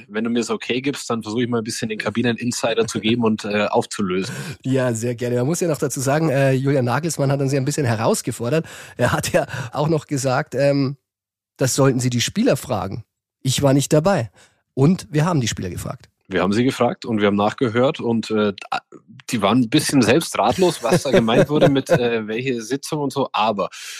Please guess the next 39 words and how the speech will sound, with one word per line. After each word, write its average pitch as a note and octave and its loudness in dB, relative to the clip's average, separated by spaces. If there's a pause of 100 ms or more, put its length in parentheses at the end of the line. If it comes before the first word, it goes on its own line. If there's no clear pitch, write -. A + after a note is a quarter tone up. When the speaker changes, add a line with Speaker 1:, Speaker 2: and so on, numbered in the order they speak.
(480)
Speaker 1:
der A#2 2
Reihe A2+ 0
nach, G2+ -6
es A2+ -10
war A#2+ -2
eigentlich D#3+ -4
im B2+ -8
Plan A#2+ -6
der C3 -2
Bayern A#2+ -4 (300)
festgeschrieben, A#2+ -4 (120)
dass - -6 (160)
in G2+ -4
dieser B2 4
Woche A#2 4
Montag G#2+ 2 (180)
trainingsfrei F2+ -2
war. D2+ -6 (180)
Dieser C#3+ 4
freie A#2 4
Tag A#2 -2
wurde A2+ 2
ziemlich A2 0
kurzfristig - -4
gestrichen. - -4 (340)
Speaker 2:
Wir C3 2
Speaker 1:
Die B2 2
Speaker 2:
wissen, C3+ 6
Speaker 1:
Spieler B2+ 6
Speaker 2:
die A#2+ -4
Speaker 1:
mussten D3 4
Speaker 2:
Spieler C#3+ 6
sind B2+ 4
immer A2+ 4
sehr A#2 2
begeistert, A#2+ 2
wenn F2 -2
das E2 -4
passiert. - -8